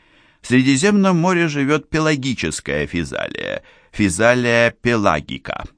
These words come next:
Но главная область физалий — это теплые моря, где они достигают поразительной красоты.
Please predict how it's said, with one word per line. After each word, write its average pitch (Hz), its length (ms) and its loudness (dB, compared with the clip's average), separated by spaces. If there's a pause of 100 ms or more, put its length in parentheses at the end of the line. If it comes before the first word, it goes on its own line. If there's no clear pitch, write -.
(360)
Но 107 240 4
главная 120 500 4
область 110 460 0
физалий — 104 800 0
это 85 320 -2
теплые 87 560 -2
моря, 82 440 2 (220)
где 95 220 2
они 101 180 4
достигают 92 680 -2
поразительной 90 760 -2
красоты. 95 640 -6